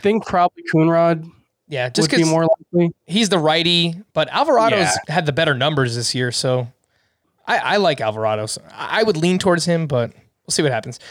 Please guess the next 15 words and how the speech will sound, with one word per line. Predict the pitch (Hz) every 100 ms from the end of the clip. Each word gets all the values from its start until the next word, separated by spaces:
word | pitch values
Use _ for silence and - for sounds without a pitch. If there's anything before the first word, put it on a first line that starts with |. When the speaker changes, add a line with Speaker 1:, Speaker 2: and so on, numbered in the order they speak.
| -
Speaker 2:
For | -
the | 190
Tigers, | - 185 190 185 160
it |
looks | 160 -
like | 165
Michael | 151 156 151
Fulmer | 175 170 170
is | 139 165 151
the | 139
guy | 143 160 165
there. | 143 165 202 208
He | 165
pitched | 147 165 -
in, | 147 131